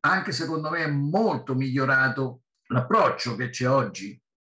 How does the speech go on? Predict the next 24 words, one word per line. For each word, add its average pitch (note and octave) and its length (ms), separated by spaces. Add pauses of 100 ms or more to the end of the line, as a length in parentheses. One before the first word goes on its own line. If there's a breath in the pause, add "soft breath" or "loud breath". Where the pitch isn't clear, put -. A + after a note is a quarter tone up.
della C#3 500
società E3 500
nei C#3+ 80
confronti D3+ 480
dei C#3+ 80
diversamente C3+ 680
abili. G2 460 (460)
Un D3+ 260
po' B3+ 180
perché C#3 580
politicamente C#3+ 680
parlando C#3 400
il B2 80
diversamente C3 680
abile A2 540 (340)
prima D#3+ 300
era C#3+ 180
inteso C#3 480
come C3 200
persona C3+ 420
che B2 40
aveva A#2+ 220
problemi C3 540
fisici B2+ 680